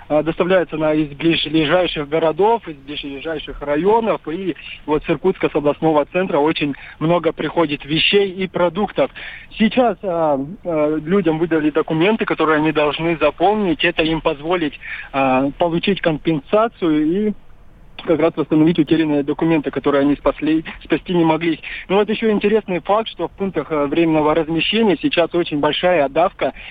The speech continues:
Все хотят получить воду, продукты питания и одеяло. А, и интересно то, что приходят, э, получать это всё и жители близлежащих районов, которые как раз-то в помощи и не нуждаются.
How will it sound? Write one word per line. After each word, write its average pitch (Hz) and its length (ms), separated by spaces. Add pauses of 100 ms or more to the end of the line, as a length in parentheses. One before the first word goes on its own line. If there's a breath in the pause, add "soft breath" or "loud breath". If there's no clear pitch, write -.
Все 180 160
хотят 156 260
получить 147 520
воду, 160 440
продукты 151 480
питания 180 520
и 160 160
одеяло. 160 640 (400 loud breath)
А, 139 320
и 180 360
интересно 180 520
то, 233 260
что 165 280
приходят, 160 720
э, 131 320 (120)
получать 143 520
это 147 200
всё 226 360 (260 loud breath)
и 160 240
жители 143 800 (280)
близлежащих 147 1080
районов, 160 480
которые 151 460
как - 160
раз-то 151 280
в - 60
помощи 147 420
и 131 80
не 139 120
нуждаются. 139 680